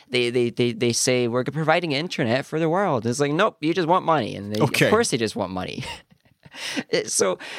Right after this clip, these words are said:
Speaker 1: all of this, all this chatter about it, it suddenly Elon's revealing his true inner self and he might not care about the environment as much as he claims. It's not a surprise. <laughs>
Speaker 2: Okay, let's move on.
Speaker 1: But if he can find a way to make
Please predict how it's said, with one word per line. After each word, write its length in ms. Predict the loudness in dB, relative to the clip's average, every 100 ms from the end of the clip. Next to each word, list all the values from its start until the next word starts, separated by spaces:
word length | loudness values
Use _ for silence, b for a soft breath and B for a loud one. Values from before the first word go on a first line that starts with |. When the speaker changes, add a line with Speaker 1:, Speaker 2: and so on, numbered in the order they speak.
| -8 -2
Speaker 1:
all 180 | 2 4
of 120 | 2
this, 220 | 0 -2
all 160 | 0 0
this 220 | 0 -2
chatter 560 | 0 2 2 2 2 2
about 220 | 2 0
it, 280 | 0 -4 -8 _
it 420 | 0 2 2 0
suddenly 720 | 0 2 2 0 0 0 2
Elon's 300 | 2 2 0
revealing 360 | 0 0 0 0
his 200 | -2 -4 -6
true 260 | -2 0
inner 240 | 0 0 0
self 400 | 2 2 0 -2
and 80 |
he 60 | -6
might 280 | -2 -4 -4
not 160 | -6
care 220 | -2 0 0
about 280 | 0 0
the 100 | 0
environment 500 | -2 0 2 2 0
as 100 | -4
much 160 | -6 -6
as 80 | -4
he 100 | -4
claims. 500 | -2 -2 -2 -4 -10 b 0
It's 220 | 2 4
not 160 | 4 4
a 60 |
surprise. 840 | 2 0 4 4 4 0 -2 -6 -4
<laughs> 60 | B B B B B B B B -20 _ _ _ _ -8 -2 2
Speaker 2:
Okay, 140 | 2
let's 260 | 2 2 2
move 160 | 4
on. 200 | 6 6
Speaker 1:
But 340 | 4 2 -2 -2
if 200 | -2 0
he 80 | -4
can 240 | -2 0
find 320 | 2 2 2
a 100 | 2
way 140 | 4 2
to 160 | 0
make 340 | 0 0 -2